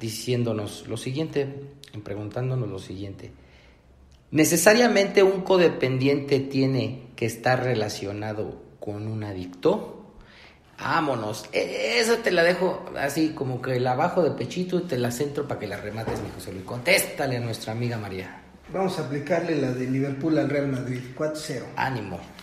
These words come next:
Speaker 2: Este, no, no necesariamente tiene que es-, tener pareja a un adicto. Puede ser un hijo, puede ser una pareja que no sea adicto,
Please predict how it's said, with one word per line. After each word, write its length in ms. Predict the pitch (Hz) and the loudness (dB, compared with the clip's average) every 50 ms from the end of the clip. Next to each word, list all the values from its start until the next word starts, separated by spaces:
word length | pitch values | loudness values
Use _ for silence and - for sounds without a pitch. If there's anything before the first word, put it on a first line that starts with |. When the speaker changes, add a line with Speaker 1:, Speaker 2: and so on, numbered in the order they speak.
| - - - - - - - - 123 127 | -20 -20 -18 -16 -16 -14 -10 -8 -6 -6
Speaker 2:
Este, 1300 | 131 127 127 - - - - - - - 143 139 139 139 139 139 139 139 139 139 139 135 - - - - - | -4 -4 -6 -6 -10 -16 -18 -18 -10 -6 -4 -2 -2 0 0 0 0 0 0 0 -2 -4 -6 -10 -14 -10 -4
no, 320 | 139 156 175 185 190 - 170 | -2 2 4 4 4 4 2
no 200 | 160 175 190 208 | 0 2 4 4
necesariamente 680 | 214 190 - - 185 175 180 185 180 175 175 - 170 - | 4 2 2 2 2 2 4 2 2 2 0 0 -2 -4
tiene 300 | - 170 165 165 160 160 | -2 -2 -2 -2 -2 -2
que 140 | - 160 156 | -2 -4 -4
es-, 320 | 156 156 - - - - | -4 -4 -8 -12 -14 -8
tener 380 | - 151 143 143 147 143 147 151 | -6 -2 -2 -2 -2 -2 -2 -2
pareja 480 | 143 135 143 139 143 - 180 208 - - - - - - - - - - _ _ _ _ _ _ _ - - | -2 -2 -2 -2 -4 -4 -6 -8 -8 -14 -16 -20 -20 -20 -20 -20 -20 -20 _ _ _ _ _ _ _ -20 -14
a 160 | - 123 131 | -12 -8 -6
un 140 | 131 131 131 | -4 -2 -2
adicto. 400 | 127 117 120 117 117 - - - - - - _ _ _ _ _ _ _ _ _ _ _ - - - - _ _ _ _ _ - | -2 -2 -4 -6 -8 -10 -16 -18 -20 -20 -20 _ _ _ _ _ _ _ _ _ _ _ -20 -20 -20 -20 _ _ _ _ _ -4
Puede 220 | 151 147 147 143 | -2 0 0 0
ser 200 | 143 143 151 139 | 0 0 -2 0
un 140 | 147 147 156 | 0 2 2
hijo, 220 | 156 156 156 135 - - - - - - - - - - - - _ _ _ _ _ _ _ _ _ _ - | 2 2 0 -2 -4 -6 -8 -12 -16 -18 -20 -20 -20 -20 -20 -20 _ _ _ _ _ _ _ _ _ _ -8
puede 160 | - 139 139 | -6 -4 -4
ser 140 | 131 151 143 | -4 -2 -2
una 260 | 143 143 135 131 - | -2 -2 -2 -4 -4
pareja 460 | - 120 120 131 135 135 - 156 - - | -6 -8 -6 -4 -4 -4 -4 -6 -8 -6
que 100 | 127 117 | -8 -6
no 320 | 117 120 123 127 127 127 | -6 -4 -4 -2 -2 -4
sea 300 | - - - 120 117 113 | -4 -6 -6 -4 -4 -4
adicto, 420 | 113 110 123 123 - - - 185 | -6 -8 -8 -8 -8 -8 -8 -8